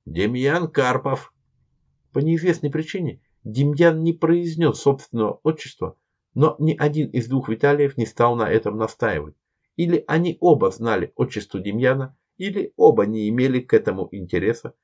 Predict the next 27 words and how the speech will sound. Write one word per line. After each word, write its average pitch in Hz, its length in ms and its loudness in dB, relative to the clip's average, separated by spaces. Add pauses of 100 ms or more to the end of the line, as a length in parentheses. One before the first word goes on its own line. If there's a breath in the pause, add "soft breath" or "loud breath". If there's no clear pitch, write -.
(160)
хотя 160 300 0
один 202 400 -4
точно 220 360 -2
знал 147 400 -6
и 143 120 -2
неоднократно 170 1080 0 (760)
звал 107 400 6
старика 127 680 0 (220)
Дмитриич. 87 1080 -6 (680)
Было 196 580 -2 (380)
непонятно 151 760 0
с 139 100 -12
одной 127 340 0
стороны, 131 540 -6 (360)
а 101 140 -2
с 101 60 -12
другой 139 380 4
было 180 320 6
и 190 200 -2
вовсе 175 460 -2
дурновато. 131 800 0 (320)
Отчего 214 560 2
собственная 113 760 2
недосказанность 127 920 0
вернулась 104 560 2
в 104 40 -12
голову, 117 460 4